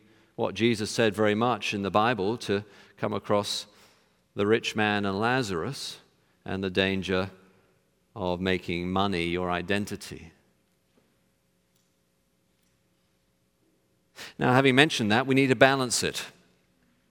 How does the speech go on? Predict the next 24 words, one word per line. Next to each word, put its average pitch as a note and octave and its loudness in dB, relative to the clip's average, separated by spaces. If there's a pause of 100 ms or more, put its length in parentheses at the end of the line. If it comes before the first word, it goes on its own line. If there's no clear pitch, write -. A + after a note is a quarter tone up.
(640)
It - -10
is G#2 -6
the A2+ 6
love C#3+ 8
of F#2+ 0
money, G2+ 2
not D3 0
money A#2+ 2
itself. B2+ -2
Money B2 2
is G#2+ -2
a A2+ -4
tool G2+ 0 (1300)
ever C#3 4
since C3+ 0
the C3 2
Wall C#3 4
Street B2+ 2
crash C3 2
of A2 -4
two C#3+ 2
thousand A#2 2
and A#2+ 2
eight, C#3 2